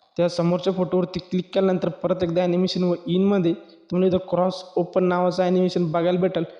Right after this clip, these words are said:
ही क्रॉस ओपन नावाचं ॲनिमेशन तुम्ही याला इथं अप्लाय करायचं आहे. ओके, एवढं करून झाल्यानंतर simply बॅक या. बॅक आल्यानंतर जे आहे ना, स्टार्टिंगला या, स्टार्टिंग इफेक्टवरती क्लिक करून, अ,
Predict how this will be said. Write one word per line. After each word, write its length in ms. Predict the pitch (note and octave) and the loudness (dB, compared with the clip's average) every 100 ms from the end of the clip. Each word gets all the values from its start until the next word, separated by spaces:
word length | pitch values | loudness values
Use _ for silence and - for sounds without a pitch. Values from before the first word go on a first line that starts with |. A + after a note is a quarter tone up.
| - D#3 | -8 -6
ही 60 | C#3+ | -4
क्रॉस 240 | - F#3 F3+ | 2 2 4
ओपन 260 | F3+ F3+ | 0 0
नावाचं 340 | F#3+ F3+ F3+ F#3 | 0 2 0 2
ॲनिमेशन 380 | F#3 F3+ F#3 F3+ | 2 2 0 0
तुम्ही 240 | F3 F3 | 0 0
याला 140 | E3+ | 2
इथं 220 | E3+ D#3 G#3+ - - - - - | 0 2 -2 -2 -20 -20 -20 -8
अप्लाय 300 | D#3+ E3+ E3+ | -2 2 2
करायचं 380 | F3 F#3 D#3+ D3+ | 2 0 0 -2
आहे. 200 | - F#3 | -2 0
ओके, 120 | G#3 D#3 - - - | 0 0 -4 -14 -2
एवढं 160 | F#3 | 2
करून 180 | G3 G3+ | 4 4
झाल्यानंतर 300 | G3+ F#3+ F#3+ F#3+ | 4 2 0 0
simply 340 | E3+ E3 F#3 E3 | -2 0 0 2
बॅक 260 | F#3 F3+ | 0 2
या. 100 | E3 D3 - - - - - - D#3 | -2 0 0 -2 -8 -12 -14 -14 -4
बॅक 240 | E3+ F3+ | -2 0
आल्यानंतर 400 | G3 G3 F#3 F#3 | 2 2 0 0
जे 100 | E3+ | 2
आहे 80 | G3 | 2
ना, 120 | F#3+ G3 - - - - | 0 -4 -14 -20 -18 -10
स्टार्टिंगला 500 | - E3+ D#3 F#3 F#3 | -2 -2 0 2 2
या, 140 | F3+ - - - | 2 -2 -14 -14
स्टार्टिंग 460 | - E3+ D#3+ F3+ E3+ | -4 -2 -2 0 0
इफेक्टवरती 520 | E3+ F3+ F#3+ F3 E3 | 0 -2 0 -2 -4
क्लिक 380 | - F3+ F3+ - | -2 -2 -2 0
करून, 200 | F3+ F3 - - - _ _ _ _ _ _ _ _ _ _ _ | 2 2 -4 -20 -20 _ _ _ _ _ _ _ _ _ _ _
अ, 40 | - | -8